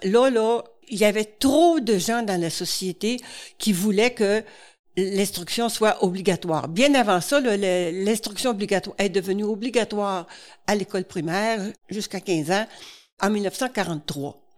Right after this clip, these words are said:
Mais là, après ça, il fallait continuer, il fallait permettre aux gens d'avancer dans l'école, puis de sortir de l'école avec une formation un peu plus complète.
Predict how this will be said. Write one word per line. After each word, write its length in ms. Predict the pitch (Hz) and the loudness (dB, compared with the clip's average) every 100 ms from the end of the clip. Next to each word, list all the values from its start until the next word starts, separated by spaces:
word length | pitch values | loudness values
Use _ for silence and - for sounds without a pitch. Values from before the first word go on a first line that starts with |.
| _ - | _ -2
Mais 100 | 190 | 2
là, 120 | 269 | 4
après 200 | 302 214 | 4 0
ça, 120 | 190 | -2
il 60 | 277 | 0
fallait 260 | 247 220 247 | 0 0 -2
continuer, 560 | 214 190 - 196 202 | -4 -4 -4 -2 -2
il 180 | 240 202 | 0 -2
fallait 380 | - 208 214 247 - - - | -2 2 4 2 0 -20 0
permettre 500 | 262 254 247 262 262 | 2 4 2 2 2
aux 140 | 202 | 2
gens 320 | 175 214 226 | 4 4 4
d'avancer 600 | 226 185 190 196 190 - | 4 2 2 2 0 0
dans 140 | 214 190 | 0 0
l'école, 520 | 165 - 214 226 226 | 0 0 2 4 2
puis 200 | 220 170 | -2 0
de 100 | 170 | 0
sortir 360 | 170 214 - 214 | -2 -4 -4 -2
de 100 | 196 | -2
l'école 460 | 175 - 220 214 | -4 -2 0 2
avec 300 | 170 170 190 | 0 -2 -4
une 100 | 180 | -6
formation 560 | 165 180 175 170 202 190 | -6 -6 -6 -4 -4 -4
un 60 | |
peu 140 | 160 190 | -4 -6
plus 200 | 185 208 | -8 -8
complète. 580 | 180 160 180 208 247 | -6 -6 -2 -2 -2